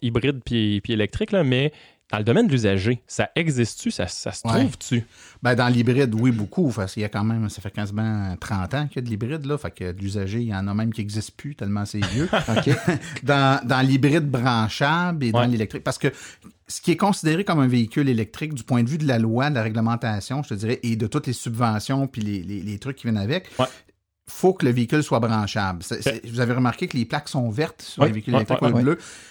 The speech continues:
Speaker 2: Euh, une hybride, une Prius hybride traditionnelle, c'est pas une, un véhicule branchable. La plaque, elle va être bleue. Elle sera pas verte, c'est pas une, un véhicule
Speaker 1: Ouais.
Speaker 2: électrique. Et t'as pas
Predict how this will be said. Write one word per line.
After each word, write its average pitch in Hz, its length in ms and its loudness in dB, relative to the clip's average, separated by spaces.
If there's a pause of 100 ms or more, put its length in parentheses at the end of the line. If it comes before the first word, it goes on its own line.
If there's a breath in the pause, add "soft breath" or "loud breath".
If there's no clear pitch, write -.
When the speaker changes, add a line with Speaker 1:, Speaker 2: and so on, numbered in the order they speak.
(160 loud breath)
Speaker 2:
Euh, 117 160 2
une 135 180 4
hybride, 143 400 4
une 120 240 4
Prius 143 480 2
hybride 127 480 -2
traditionnelle, 117 840 0
c'est - 180 -6
pas 123 180 -2
une, 120 160 2
un 104 140 -2
véhicule 104 300 -4
branchable. 113 600 -2
La 95 100 -2
plaque, 117 200 -4
elle 101 80 -4
va 101 80 -4
être 95 160 -8
bleue. 98 360 -4
Elle 104 80 -18
sera - 140 -10
pas 98 160 -6
verte, 139 240 -4
c'est - 160 -8
pas 123 80 -4
une, 113 260 -2
un 107 140 -6
véhicule 101 240 -6
Speaker 1:
Ouais. 104 80 -2
Speaker 2:
électrique. 110 380 -8
Et 113 80 -4
t'as 104 160 -4
pas 156 380 2